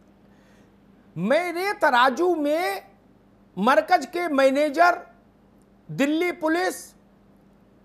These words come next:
निजामुद्दीन ईस्ट और वेस्ट के निवासी, एलआईयू, सब एक बराबर हैं। निजामी साहब, मुझे ना इससे भय कि इसकी गलती ना बताऊं, ना उसका भय कि उसकी गलती ना बताऊं।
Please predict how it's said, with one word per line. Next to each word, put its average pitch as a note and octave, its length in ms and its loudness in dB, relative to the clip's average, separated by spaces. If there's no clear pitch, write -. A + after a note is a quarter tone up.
निजामुद्दीन D#4+ 640 0
ईस्ट E4+ 280 -2
और E4 120 2
वेस्ट D#4 300 0
के E4+ 160 -4
निवासी, D4+ 800 2
एलआईयू, D#4 680 4
सब D#4+ 280 0
एक D4+ 220 -4
बराबर B3 360 2
हैं। G#2 200 -16
निजामी F#3 280 -2
साहब, A2+ 180 -10
मुझे D#4 320 4
ना F#4+ 140 2
इससे D#4+ 400 -2
भय E4+ 260 0
कि F#4+ 120 -8
इसकी F4 480 -6
गलती C#4 560 -2
ना E4+ 140 0
बताऊं, E4 480 2
ना C4+ 120 2
उसका E4 400 0
भय D#4+ 180 2
कि E4+ 100 -10
उसकी D#4 280 -8
गलती B3+ 320 -2
ना F#3+ 100 -4
बताऊं। B2+ 320 -10